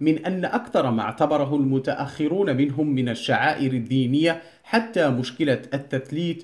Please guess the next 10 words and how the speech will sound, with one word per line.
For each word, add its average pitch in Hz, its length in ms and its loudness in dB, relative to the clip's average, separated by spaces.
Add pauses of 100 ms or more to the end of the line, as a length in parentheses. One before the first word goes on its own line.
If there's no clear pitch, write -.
(180)
لا 175 300 4
أصل 180 300 0
له 165 420 2
فيما 165 440 2
ورد 147 320 2
عن 143 300 2
نفس 156 280 -2
المسيح 139 600 0
عليه 131 300 4
السلام، 127 460 0